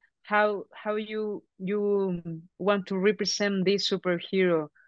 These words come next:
how I want to represent this Namora, because this Namora is completely different from the original Namora. So I really want, uh, wanted to represent this Namora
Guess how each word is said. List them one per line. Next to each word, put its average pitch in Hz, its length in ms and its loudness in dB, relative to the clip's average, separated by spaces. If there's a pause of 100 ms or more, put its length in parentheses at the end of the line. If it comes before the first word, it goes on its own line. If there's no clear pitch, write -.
(300)
how 190 460 2
I 185 220 2
want 185 300 -2
to 185 160 -6
represent 190 600 0
this 180 200 0
Namora, 175 520 4
because 156 360 -2
this 170 180 -2
Namora 170 380 2
is 165 100 -2
completely 160 680 -6
different 165 440 -4
from 156 160 -6
the 151 80 4
original 156 480 2
Namora. 156 420 -2 (380)
So 165 400 6
I 170 140 8
really 180 340 8
want, 170 440 4
uh, 143 380 0 (220)
wanted 170 480 0 (880)
to 165 280 -2 (800)
represent 180 680 -2 (380)
this 180 160 -2
Namora 175 460 2